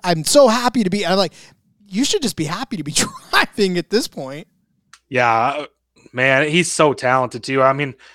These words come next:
Speaker 2: and we touched on that before the season. I said if you could find any futures on him, just hammer him. And that was before we even knew for sure if he was gonna be full-time this season. I mean, he ran part-time last year, and I think he had four wins, and
Speaker 1: Four
Speaker 2: he was
Speaker 1: wins, yep.
Speaker 2: eighteen. He's nineteen now.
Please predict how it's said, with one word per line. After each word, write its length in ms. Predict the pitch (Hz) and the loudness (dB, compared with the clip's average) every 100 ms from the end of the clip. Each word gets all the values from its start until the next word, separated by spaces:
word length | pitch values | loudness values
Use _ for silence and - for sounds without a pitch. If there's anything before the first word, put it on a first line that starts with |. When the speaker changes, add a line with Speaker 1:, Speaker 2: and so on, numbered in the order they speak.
| - | -6
Speaker 2:
and 80 | 143 | 0
we 80 | 160 | 2
touched 240 | 156 151 | 0 0
on 100 | 143 | 0
that 140 | 139 | 0
before 240 | 131 139 135 | 0 -2 -4
the 100 | 123 | -4
season. 300 | 139 135 120 | -6 -6 -6
I 80 | 117 | -6
said 220 | 139 123 | -4 -4
if 100 | 120 | -4
you 60 | |
could 180 | 120 123 | -8 -4
find 240 | 139 127 123 | -2 -2 -4
any 140 | 110 | -10
futures 400 | 127 127 - 110 | -12 -10 -10 -10
on 140 | 110 | -10
him, 140 | 107 - _ _ _ _ | -12 -16 _ _ _ _
just 280 | 147 143 - | 0 0 0
hammer 480 | 127 131 127 120 113 | -6 -2 -2 -2 -4
him. 120 | 117 | 0
And 60 | 127 | 4
that 80 | |
was 120 | 143 131 | 4 2
before 240 | 110 135 | -4 -4
we 100 | 131 | -2
even 160 | 123 123 | -6 -6
knew 120 | 127 | -8
for 120 | 117 | -10
sure 220 | - 156 | -4 -2
if 80 | 151 | -2
he 60 | 120 | -6
was 100 | 110 | -10
gonna 160 | 120 | -12
be 100 | 117 | -12
full-time 600 | 113 117 113 117 117 120 _ - _ _ | -12 -14 -12 -14 -14 -16 _ -20 _ _
this 220 | - 117 - | -6 -4 -2
season. 340 | 123 113 113 | -4 -2 -4
I 60 | 117 | -2
mean, 240 | 120 110 _ _ _ | -4 -6 _ _ _
he 120 | - 147 | 0 2
ran 200 | 143 120 | 2 2
part-time 460 | 135 139 127 117 | 0 0 -2 -4
last 280 | 117 120 - | -2 -2 -4
year, 60 | 117 | -8
and 80 | |
I 60 | 110 | -8
think 160 | 131 117 | -8 -6
he 80 | |
had 160 | 113 104 | -6 -6
four 240 | 120 113 | -6 -4
wins, 480 | 110 113 110 104 104 | -4 -6 -8 -10 -10
and 260 | 107 104 98 | -10 -10 -14
Speaker 1:
Four 320 | _ - 131 127 | _ -10 -6 -2
Speaker 2:
he 80 | |
was 120 | 113 110 | -2 -2
Speaker 1:
wins, 200 | 117 120 | -4 -4
yep. 100 | 127 | -4
Speaker 2:
eighteen. 180 | 117 | -4
He's 160 | 107 104 | -6 -6
nineteen 600 | 120 123 117 123 117 110 | -6 -6 -6 -8 -8 -6
now. 380 | 113 110 107 | -4 -4 -6